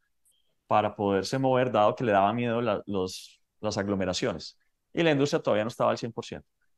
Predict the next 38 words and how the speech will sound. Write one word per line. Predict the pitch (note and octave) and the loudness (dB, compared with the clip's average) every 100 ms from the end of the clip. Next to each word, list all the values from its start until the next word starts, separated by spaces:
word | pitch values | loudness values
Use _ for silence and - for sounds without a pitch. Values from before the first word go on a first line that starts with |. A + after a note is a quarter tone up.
| _ | _
Pero | - | -6
entonces | B2+ D#3+ | 0 4
digamos | D3+ C#3 | 4 2
que, | - C3 - - | 0 -2 -4 -4
que | B2+ | -2
eso | A#2 C#3+ | 2 4
va. | G2 - _ _ _ _ _ _ _ _ _ _ _ _ _ | 4 2 _ _ _ _ _ _ _ _ _ _ _ _ _
Lo, | B2+ D3+ - _ _ _ | 0 0 -2 _ _ _
el | B2 B2 B2 B2+ - | 0 2 0 -4 -10
gerente | A2+ B2 B2+ B2+ | -4 0 0 2
del | D3+ C3 | 2 2
metro | B2 B2 D3 | -2 -4 -4
que | B2+ | 0
hay | C#3+ | 2
hoy | F3 D#3 | 2 2
es | B2+ | 0
el | C#3 | 0
mismo | C#3 C#3 | -2 -4
que | A#2+ | -4
nosotros | G#2 B2 | -4 -4
recibimos, | B2 A2 A#2+ D#3 | -4 -2 -2 -2
es | A#2+ | -2
decir, | A#2+ C#3+ | -4 -2
ahí | A#2 | 0
no | A2+ | 0
ha | |
habido | B2 B2+ B2+ | 0 0 0
cambios. | D3+ D3+ C3+ C3 _ _ _ _ _ _ _ _ _ _ | 0 -2 -6 -12 _ _ _ _ _ _ _ _ _ _
Entonces, | _ A2 - _ _ _ | _ -16 -16 _ _ _
digamos, | - A2 G#2 | -6 -4 -2
ese | A2 C3+ | 0 0
argumento | C#3+ B2+ A#2 A2+ | 0 0 -2 -2
se | C3+ | -4
cae | - A2+ | 0 0
por | A#2 C3+ | 0 -4
su | G#2+ | -6
propio | G#2 G2+ | -8 -8
peso. | A#2 D#2+ | -10 -12